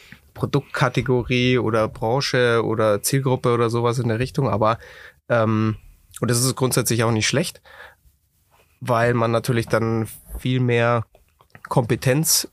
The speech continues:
in der einen, äh, Zielgruppe oder Branche hat. Ähm, aber auf der anderen Seite macht man sich natürlich auch sehr abhängig, ja, wenn da was passiert. Also du hattest vorhin, äh,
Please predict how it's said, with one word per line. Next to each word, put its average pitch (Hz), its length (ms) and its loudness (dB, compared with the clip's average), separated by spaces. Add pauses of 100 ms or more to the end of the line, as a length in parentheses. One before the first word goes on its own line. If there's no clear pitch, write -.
(120)
in 135 200 0
der 127 320 2
einen, 123 680 0
äh, 120 440 0 (240)
Zielgruppe 139 580 0
oder 117 220 2
Branche 117 480 0
hat. 156 260 -2 (640)
Ähm, 123 420 2 (180)
aber 110 180 0
auf 110 100 -2
der 107 100 0
anderen 131 200 0
Seite 131 200 0
macht 127 220 0
man 123 100 0
sich 131 120 2
natürlich 120 300 0
auch 110 100 -2
sehr - 200 0
abhängig, 101 440 -2
ja, 120 180 0
wenn 113 120 -2
da 113 140 2
was 113 140 0
passiert. 143 380 0
Also 107 180 0
du 110 100 0
hattest - 220 -4
vorhin, 123 360 2
äh, - 40 -4